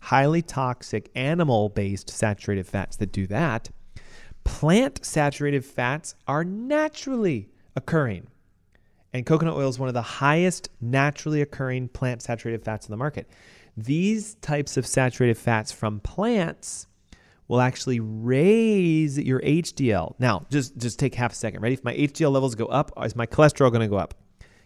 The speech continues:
Yes, it will, Doctor Ernst. Is your doctor gonna freak out if they're medically trained and they're thinking cholesterol causes heart disease? Yep. That's why there is so much controversy over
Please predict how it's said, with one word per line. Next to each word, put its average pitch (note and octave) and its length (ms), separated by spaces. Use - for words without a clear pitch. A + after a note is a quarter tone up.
Yes, G3 240
it D3+ 80
will, G#3+ 200
Doctor C#3+ 300
Ernst. F3+ 280
Is C3 120
your B2+ 120
doctor D3+ 340
gonna C3+ 140
freak - 340
out B2+ 160
if - 80
they're A#2+ 140
medically C#3+ 440
trained A#2 560
and A2+ 160
they're A2+ 140
thinking C#3+ 480
cholesterol A#2+ 440
causes G#2 300
heart B2 200
disease? F#2 340
Yep. G#2+ 300
That's A#2 180
why B2 360
there C3+ 160
is A2 120
so C#3+ 240
much D3+ 240
controversy A#2 880
over G#2+ 440